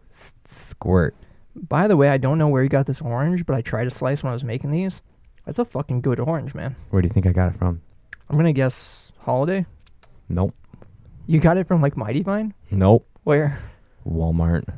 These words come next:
Speaker 2: That's crazy.
Speaker 1: That is a Walmart
Speaker 2: That is
Speaker 1: orange,
Speaker 2: crazy.
Speaker 1: bruh.
Speaker 2: It tasted really good.
Speaker 1: I, I picked out the very best one. It's full of preservatives.
Speaker 2: Oh.
Speaker 1: So anyways, brother. Cheers.
Speaker 2: Cheers.
Speaker 1: Mm.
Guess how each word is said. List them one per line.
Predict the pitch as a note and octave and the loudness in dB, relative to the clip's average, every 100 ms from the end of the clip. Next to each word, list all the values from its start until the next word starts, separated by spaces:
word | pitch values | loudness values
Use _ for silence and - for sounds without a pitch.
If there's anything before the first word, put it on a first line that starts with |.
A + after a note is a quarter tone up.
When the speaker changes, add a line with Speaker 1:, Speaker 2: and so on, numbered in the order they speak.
| - - | -8 -6
Speaker 2:
That's | G3 | -4
crazy. | - - - D3+ D3 | -6 -6 -2 2 4
Speaker 1:
That | G2+ | 4
is | G2+ F2+ | 4 2
a | |
Walmart | D#2+ D2+ F2+ G2 G2+ F#2+ | 2 4 6 8 6 6
Speaker 2:
That | F#2+ | 8
is | F#2 - G2+ | 6 2 2
Speaker 1:
orange, | G2 F#2+ F2 | 6 6 6
Speaker 2:
crazy. | C#3+ D3 C#3 B2+ B2+ | 4 4 4 2 -2
Speaker 1:
bruh. | - - - - | -8 -20 -12 -8
Speaker 2:
It | C#3+ | 2
tasted | F#3 - D3 A2+ A#2+ | 2 2 -2 -4 -2
really | C3 B2 A#2 | -2 -2 -2
good. | A#2+ A#2+ - - - - - | -4 -4 -8 -18 -20 -10 -4
Speaker 1:
I, | G2 - | -4 -4
I | F#2+ | -4
picked | - F2+ E2+ | -2 -2 -2
out | |
the | E2 | -4
very | D#2 E2+ | -2 0
best | E2+ E2+ - | 0 -4 -2
one. | F#2 F#2 E2 - - - - - | -2 0 -4 -12 -20 -20 -14 -10
It's | - | -10
full | - - - F2+ E2 | -12 -16 -2 2 2
of | D2+ | -2
preservatives. | - D2 E2 D#2 D#2 D#2 - - - - | -8 -6 -4 -4 -4 -6 -10 -20 -18 -10
Speaker 2:
Oh. | - - - - - - | -10 -10 -16 -20 -20 -20
Speaker 1:
So | - F2 | -6 0
anyways, | G#2+ D#2+ | 0 0
brother. | D#2 E2 - - - - - G3+ | -2 -6 -6 -12 -20 -20 -18 -6
Cheers. | G2+ B2+ | -2 2
Speaker 2:
Cheers. | C#3+ C#3 - - - _ - - _ _ _ - - | 2 0 -6 -20 -20 _ -20 -20 _ _ _ -20 -12
Speaker 1:
Mm. | F#2+ B2 B2+ | -6 -4 -4